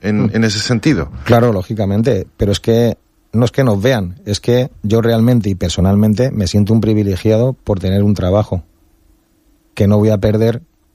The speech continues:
Speaker 2: hasta que me jubile si no cometo ninguna ilegalidad o irregularidad. Y en eso sí que, pues, eh, entendemos a los ciudadanos. Es igual que los policías locales.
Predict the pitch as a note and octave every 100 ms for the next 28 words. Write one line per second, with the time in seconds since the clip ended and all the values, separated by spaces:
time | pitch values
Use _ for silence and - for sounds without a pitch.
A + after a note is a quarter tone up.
0 | _ _ _ G2 G#2 G#2 G#2+ G#2+ G#2+ A2+
1 | A2+ F#2 G2 F#2+ G2+ F#2+ G2+ F#2+ F#2+ F#2+
2 | F#2 F2 F2 F2+ F2+ F2+ F2+ F#2 F#2+ G2
3 | F#2+ F2+ F2+ E2+ E2 F2+ E2+ - - -
4 | - - - - F2+ F2+ G#2+ A#2 A#2+ G#2+
5 | B2 C3 _ - _ - F2+ - F2+ F#2
6 | F#2 F#2 F#2 D#2+ C2+ - - C3 B2+ _
7 | - - - C2+ G2 G#2+ A#2 A#2 G#2 G2+
8 | A2+ A#2+ A#2 - G#2 G2 A2+ - G2 -
9 | G2 A#2 - _ F#2 E2+ C#2+ F#2+ - E2+
10 | E2+ F#2 E2+ E2+ A2+ E2+ -